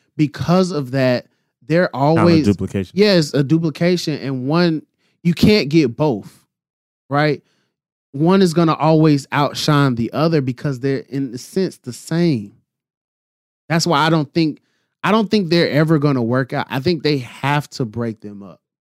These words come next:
Speaker 2: But yeah, I think a point guard can help with that.
Speaker 1: Yeah.
Speaker 2: I think Jaylen Brown is a better defender.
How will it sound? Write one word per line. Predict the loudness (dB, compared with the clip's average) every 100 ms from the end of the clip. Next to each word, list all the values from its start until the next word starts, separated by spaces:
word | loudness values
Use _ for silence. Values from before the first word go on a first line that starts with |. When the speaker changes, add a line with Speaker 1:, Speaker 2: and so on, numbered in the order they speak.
| _ _ _ _
Speaker 2:
But | -4 -2
yeah, | 0 0
I |
think | 0 0
a | -2
point | 0 -2 0
guard | -2
can | -2 -8
help | -6 -8
with | -10
that. | -14 -16 -16 _ _
Speaker 1:
Yeah. | -14 -10 -2
Speaker 2:
I | 0
think | 0 0 0 -4 _ _
Jaylen | -2 0 0 -2 -2
Brown | -2 0
is | -2 -6
a |
better | -4 -2 -2 -2
defender. | -4 -10 -8 -8 -4 0 0 -2